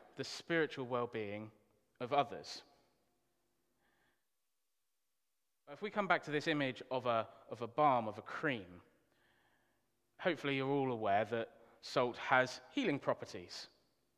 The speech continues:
So we see a reminder in our, in, in, in this, in this image that Paul gives us of, of, of salt,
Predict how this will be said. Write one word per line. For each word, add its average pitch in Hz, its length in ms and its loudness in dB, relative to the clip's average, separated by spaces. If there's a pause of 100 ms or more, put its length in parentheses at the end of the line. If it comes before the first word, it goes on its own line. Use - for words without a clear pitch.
(920)
So 165 180 2
we 165 80 2
see 220 380 0
a 175 40 4
reminder 170 960 2 (640)
in 156 140 0
our, 196 280 4 (220)
in, 175 360 0
in, 165 280 0
in 165 220 0
this, 165 240 0 (300)
in 160 120 -2
this 165 300 0
image 110 520 -6 (220)
that 127 140 -4
Paul 147 260 0
gives 135 260 -4
us 110 220 -6
of, 113 100 -4 (180)
of, 117 220 -8 (480)
of 117 140 -4
salt, - 680 -6